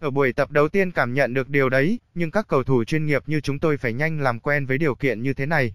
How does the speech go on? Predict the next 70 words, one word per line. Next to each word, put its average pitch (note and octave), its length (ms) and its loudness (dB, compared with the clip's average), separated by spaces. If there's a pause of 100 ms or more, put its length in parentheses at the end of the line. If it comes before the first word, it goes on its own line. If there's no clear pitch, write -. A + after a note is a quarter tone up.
còn A#2+ 160 -2
khó C3 160 -2
khăn D3+ 280 -2
về B2 120 -2
múi A#2+ 200 0
giờ C3 320 2
thì A#2 140 -2
sao? C#3+ 340 0 (360)
Đây G3 180 2
là E3 140 4
khó E3 200 0
khăn G3+ 240 2
của C#3+ 160 0
tập C3+ 180 -2
thể, B2+ 280 4 (120)
múi D3+ 180 0
giờ F3 280 6
ở A#2 120 2
Việt C3 160 -4
Nam D#3 180 0
khác A3 280 0
với D3 140 0
Saudi D3+ 340 0
Arabia D3+ 480 2 (120)
nhưng D3 160 -2
các G3+ 180 -2
cầu C3+ 140 2
thủ A#2+ 220 2
chuyên D3 200 -2
nghiệp C3+ 220 -2
quen D3 220 -2
với C3 120 -2
việc C#3+ 240 0
thi C#3 140 0
đấu B2+ 180 2
ở B2+ 100 0
nước E3 180 -2
ngoài, B2+ 340 2 (120)
phải A2+ 180 -2
cố A#2+ 160 -2
gắng B2+ 240 -2
thích G3 160 -4
nghi D#3 160 -2
nhanh C3 260 -2
nhất. F#3+ 180 0 (400)
Sau G#3+ 200 2
gần D#3 200 2
hai F3 200 0
năm F#3 180 2
không F3 200 -2
thi E3+ 120 0
đấu D3 220 2
cho F#3 140 0
đội C#3 160 0
tuyển A#2 240 -2
Việt B2 180 -2
Nam, D#3+ 240 2 (140)
lần C3+ 280 0
trở B2+ 140 0
lại A2+ 240 0
này B2+ 200 0
của A#2+ 140 0
Đặng A#2 220 -2
Văn D3 180 0
Lâm D3 200 2
có C#3+ 100 -2
điều D3+ 200 2
gì A2+ 200 -4
khác F#3 180 -2
biệt? D3 200 2